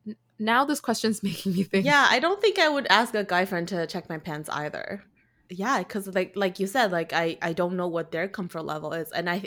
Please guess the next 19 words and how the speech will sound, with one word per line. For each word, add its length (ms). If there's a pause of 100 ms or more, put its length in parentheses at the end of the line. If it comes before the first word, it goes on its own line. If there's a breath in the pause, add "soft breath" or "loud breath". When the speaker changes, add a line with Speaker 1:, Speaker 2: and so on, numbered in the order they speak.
Speaker 2:
agree 400
with 240
Christy 340
a 60
hundred 320
percent 400 (340 loud breath)
about 220
what 140
you 100
said 240
about 240
how 160
it's 260
up 220 (100)
to 240 (560)
men 340
to 120
normalize 580
it 180